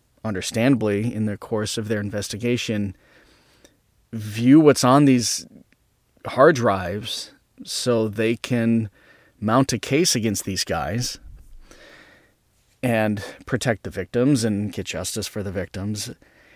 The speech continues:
And you can understand how traumatizing that this would be for these investigators who have to view this while they're making their case. And many of them have to, like, go to therapy and,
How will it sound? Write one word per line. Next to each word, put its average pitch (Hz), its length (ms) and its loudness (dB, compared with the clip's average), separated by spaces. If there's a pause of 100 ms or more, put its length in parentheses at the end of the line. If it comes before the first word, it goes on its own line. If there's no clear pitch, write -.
(120)
And 113 720 -2
you 127 120 -2
can 117 160 0
understand 117 800 0
how 107 760 0
traumatizing 110 1200 0 (140)
that 104 420 -8
this 113 180 -4
would 101 140 -6
be 107 160 -2
for 110 160 -8
these 107 180 -4
investigators 98 920 -4 (1120)
who 120 140 -2
have 113 260 0
to 107 120 -2
view 107 400 2
this 104 300 2
while 107 120 2
they're 98 200 -2
making 110 320 -4
their 98 80 -4
case. 127 260 0
And 110 100 2
many 143 140 4
of 139 80 4
them 110 120 2
have 101 160 -6
to, 101 100 -8
like, 90 160 -10
go 73 160 -12
to 95 80 -18
therapy 127 760 -2
and, 87 580 -10